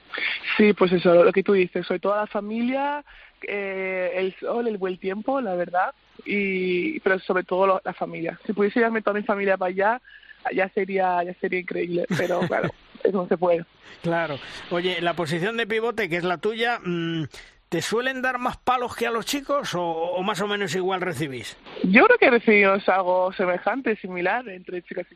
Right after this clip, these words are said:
Speaker 1: chicos. La verdad es que no sé porque nunca he jugado con chicos, pero yo diría que más o menos es lo mismo.
Speaker 2: Hmm. ¿Y cómo es el Vipers como club?
Speaker 1: Es un club con muchos valores, que a nivel cultural es muy distinto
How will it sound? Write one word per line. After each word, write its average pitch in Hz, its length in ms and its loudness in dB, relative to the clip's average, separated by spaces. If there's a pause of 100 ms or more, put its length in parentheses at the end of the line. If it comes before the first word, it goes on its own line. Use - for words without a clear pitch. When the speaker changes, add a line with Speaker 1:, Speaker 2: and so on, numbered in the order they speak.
Speaker 1:
chicos. 226 200 -8
La 190 100 -4
verdad 175 140 -4
es - 40 -16
que - 80 -4
no 233 180 -4
sé 269 80 -4
porque 202 360 -2 (320)
nunca 220 200 0
he 233 40 -2
jugado 214 180 0
con 214 120 -4
chicos, 262 300 -2
pero 220 140 2
yo 190 140 2
diría 220 220 0
que 226 100 -10
más 196 200 -8
o 214 40 -2
menos 220 200 -2
es - 80 -8
lo 202 80 0
mismo. 180 300 -6 (360)
Speaker 2:
Hmm. 180 100 -2 (520)
¿Y 165 280 -2
cómo 254 260 -2
es 262 100 -2
el 254 120 0
Vipers 196 360 -2
como 175 240 -4
club? 135 260 -6 (680)
Speaker 1:
Es 240 220 4
un 294 200 6
club 277 420 6
con 226 220 2
muchos 226 580 -2
valores, 208 480 0 (720)
que 226 160 0
a 208 60 0
nivel 208 260 -6
cultural 214 600 0
es 208 180 -6
muy 214 140 -6
distinto 202 800 -2